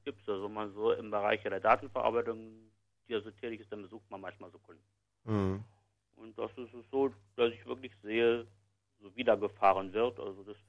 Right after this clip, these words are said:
Speaker 1: ich finde es schon, das ist eine Katastrophe und ich muss sagen, das ist jetzt nicht, dass mich, wie Sie es jetzt so darstellen wollen, hier dieses Thema hier so prominent uns sieht, nur ich, ich, ich, ich hab halt so eine ganze Weile diese,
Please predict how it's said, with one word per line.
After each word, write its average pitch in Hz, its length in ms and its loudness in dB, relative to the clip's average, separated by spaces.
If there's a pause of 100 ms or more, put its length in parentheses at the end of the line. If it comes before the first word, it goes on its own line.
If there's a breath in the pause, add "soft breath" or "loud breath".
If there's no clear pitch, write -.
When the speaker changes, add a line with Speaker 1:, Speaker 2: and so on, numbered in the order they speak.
(500)
Speaker 1:
ich 110 140 -4
finde 135 180 -4
es 107 120 -16
schon, 117 180 -8 (440)
das 120 120 -10
ist - 80 -16 (200)
eine 117 160 -12
Katastrophe 110 540 -2
und 135 80 -4
ich 120 80 -12
muss 131 220 -10
sagen, 117 220 0
das 113 100 -8
ist - 60 -20
jetzt 110 220 0
nicht, 127 240 -4 (1300)
dass 113 200 4
mich, 127 220 -6
wie 120 100 -14
Sie 117 80 -10
es 120 100 -16
jetzt - 180 -8
so 113 40 -14
darstellen 110 480 -2
wollen, 113 240 -4
hier 107 100 -14
dieses 107 260 -20
Thema 120 200 -12
hier 110 120 -8
so 107 80 -14
prominent 104 560 -8
uns 139 180 -14
sieht, 135 160 -16
nur 123 100 -12
ich, 117 240 -6 (120)
ich, 120 320 -2 (200)
ich, 120 160 -10 (140)
ich 117 380 -14
hab 131 100 -16
halt 135 140 -8
so - 80 -12
eine 110 100 -12
ganze 107 340 -8
Weile 107 240 -2
diese, 104 300 -14